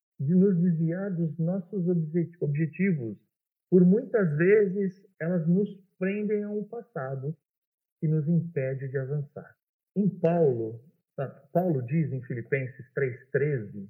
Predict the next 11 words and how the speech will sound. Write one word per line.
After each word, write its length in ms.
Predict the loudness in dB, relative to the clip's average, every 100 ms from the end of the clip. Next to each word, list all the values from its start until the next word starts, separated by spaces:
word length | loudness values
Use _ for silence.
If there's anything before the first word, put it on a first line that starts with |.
| _ -6
ele 140 | -2
diz 260 | 0 -2 -4
o 60 |
seguinte: 640 | -8 -4 -4 -4 -6 -16 -20 _ _ _
olha 240 | -2 0 0
que 140 | -2
interessante: 680 | -4 -2 -4 -8 -16 -16 -20 -20 _ _ _ -4
"Irmãos, 500 | 0 2 2 0 -2 -10 _ _ _ _
quanto 280 | 4 4 4
a 80 | 0
mim, 480 | 2 4 4 2